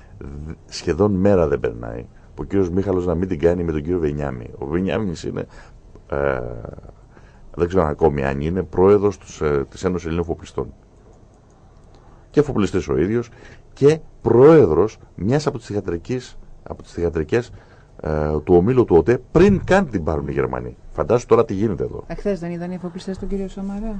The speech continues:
Speaker 2: για να
Speaker 1: Μα
Speaker 2: βοηθήσουν
Speaker 1: ναι,
Speaker 2: τη
Speaker 1: μα
Speaker 2: χώρα.
Speaker 1: αυτό είναι το έθνος για τον κύριο Σαμαρά. Δεν είναι ο εργαζα-, ο εργατάκος είναι.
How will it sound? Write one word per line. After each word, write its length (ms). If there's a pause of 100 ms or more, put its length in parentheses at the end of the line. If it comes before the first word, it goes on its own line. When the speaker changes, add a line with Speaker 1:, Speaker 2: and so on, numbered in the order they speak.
(220)
Speaker 2:
για 140
να 220
Speaker 1:
Μα 80
Speaker 2:
βοηθήσουν 240
Speaker 1:
ναι, 60
Speaker 2:
τη 60
Speaker 1:
μα 80
Speaker 2:
χώρα. 220
Speaker 1:
αυτό 160
είναι 120
το 160
έθνος 360
για 100
τον 120
κύριο 180
Σαμαρά. 540
Δεν 120
είναι 100
ο 80
εργαζα-, 400
ο 80
εργατάκος 640
είναι. 160